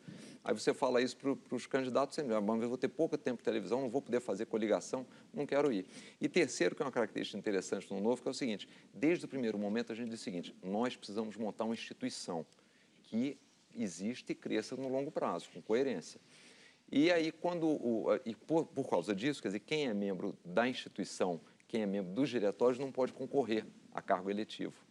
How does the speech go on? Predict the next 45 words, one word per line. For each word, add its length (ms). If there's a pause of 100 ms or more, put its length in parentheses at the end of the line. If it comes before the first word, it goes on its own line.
(500)
Só 280
se 140
sair 300
do 80
partido 400
com 100
pelo 160
menos 220
quinze 260
meses 180
de 60
antecedência. 640 (280)
E 60
na 160
política 380
tradicional, 680
o 60
que 80
a 60
gente 180
constatou 420
é 40
o 20
seguinte: 260
que 80
normalmente 640 (260)
as 60
pessoas 320
querem 260
usar 380
a 100
máquina 380
partidária 640 (300)
pra 120
viabilizar 760
a 100
sua 180
candidatura. 600 (240)
Quando 160
a 40
gente 200
fala 260
isso 220
pros 160
candidatos, 640